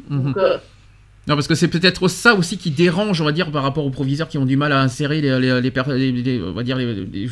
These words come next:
Speaker 1: pas forcément les handicapés, mais, euh,
Speaker 2: on
Speaker 1: les,
Speaker 2: laisse
Speaker 1: les maladies
Speaker 2: pas
Speaker 1: rares.
Speaker 2: un proviseur, hein, c'était les médecins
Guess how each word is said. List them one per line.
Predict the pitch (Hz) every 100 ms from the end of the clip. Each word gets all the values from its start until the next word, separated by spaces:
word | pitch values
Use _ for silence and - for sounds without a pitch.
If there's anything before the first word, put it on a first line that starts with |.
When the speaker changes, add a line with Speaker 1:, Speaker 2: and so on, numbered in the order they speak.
| -
Speaker 1:
pas | 170
forcément | 165 - 170
les | 165
handicapés, | 156 160 170 220 262
mais, | 190 147
euh, | 139
Speaker 2:
on | 151
Speaker 1:
les, | 139
Speaker 2:
laisse | 139
Speaker 1:
les | 143
maladies | 156 160
Speaker 2:
pas | 175
Speaker 1:
rares. | 349 165 135 135
Speaker 2:
un | 311 311
proviseur, | 311 294 277 277 330 330 269
hein, | 254
c'était | 269 262
les | 254 285
médecins | 311 - 269 277 339